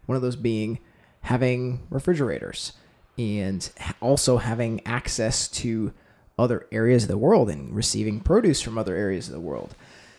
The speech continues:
And so it's not unusual to,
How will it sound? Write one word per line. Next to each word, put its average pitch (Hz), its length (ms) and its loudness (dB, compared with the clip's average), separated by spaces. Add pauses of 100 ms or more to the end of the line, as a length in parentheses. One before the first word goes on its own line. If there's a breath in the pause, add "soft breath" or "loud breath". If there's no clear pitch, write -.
(100)
And 120 180 -4
so 104 560 -2 (1040)
it's - 460 -4 (160)
not 131 320 2
unusual 131 680 6
to, 113 420 -2